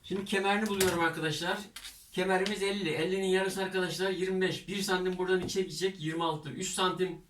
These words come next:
pens payı vereceğiz arkadaşlar. Yirmi dokuz santimden de bakın buradan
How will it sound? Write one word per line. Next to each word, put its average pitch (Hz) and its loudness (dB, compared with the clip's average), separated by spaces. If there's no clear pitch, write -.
pens 226 2
payı 196 2
vereceğiz 165 2
arkadaşlar. 156 0
Yirmi 190 2
dokuz 185 -2
santimden 180 0
de 175 0
bakın 170 -2
buradan 180 2